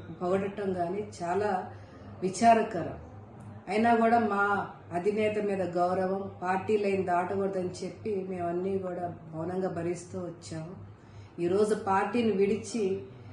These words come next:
మా అధినేత మీద, అదేవిధంగా లోకేష్ బాబు గారి మీద వ్యాఖ్యలు చేస్తే మేము సహించమండి.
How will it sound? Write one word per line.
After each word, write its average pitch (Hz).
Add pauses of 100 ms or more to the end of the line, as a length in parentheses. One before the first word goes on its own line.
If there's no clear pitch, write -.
(140)
మా 196
అధినేత 226
మీద, 208 (360)
అదేవిధంగా 196
లోకేష్ 196
బాబు 180
గారి 185
మీద 175
వ్యాఖ్యలు 170
చేస్తే 175
మేము 180
సహించమండి. 160